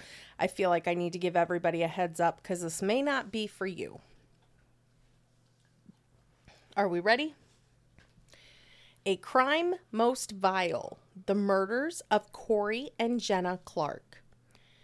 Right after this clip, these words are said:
On a February day in two thousand and four, school officials in LaPel, Indiana, were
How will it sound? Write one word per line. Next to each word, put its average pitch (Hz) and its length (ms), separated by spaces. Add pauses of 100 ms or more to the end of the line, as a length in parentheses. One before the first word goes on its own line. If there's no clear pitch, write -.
(440)
On 226 140
a 214 40
February 302 720
day 208 320
in 208 100
two 208 180
thousand 202 380
and 277 160
four, 151 380
school 214 400
officials 208 600
in 196 200
LaPel, 180 500
Indiana, 202 720
were 175 280